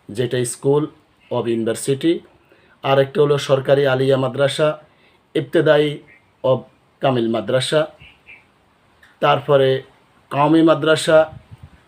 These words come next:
তারপরে আপনার আরও অনেকগুলা বোর্ড আছে, কওমি বোর্ড, তারপরে আবার আছে প্রাইভেট প্রতিষ্ঠান। অনেকগুলা প্রতিষ্ঠান আমাদের দেশে বর্তমানে প্রতিষ্ঠিত। এরা সকলেই নিজেদেরকে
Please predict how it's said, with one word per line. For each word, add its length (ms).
তারপরে 540
আপনার 560
আরও 280
অনেকগুলা 580
বোর্ড 320
আছে, 320
কওমি 380
বোর্ড, 460
তারপরে 580
আবার 280
আছে 260
প্রাইভেট 540
প্রতিষ্ঠান। 640
অনেকগুলা 540
প্রতিষ্ঠান 640
আমাদের 380
দেশে 400
বর্তমানে 520
প্রতিষ্ঠিত। 580
এরা 200
সকলেই 680
নিজেদেরকে 800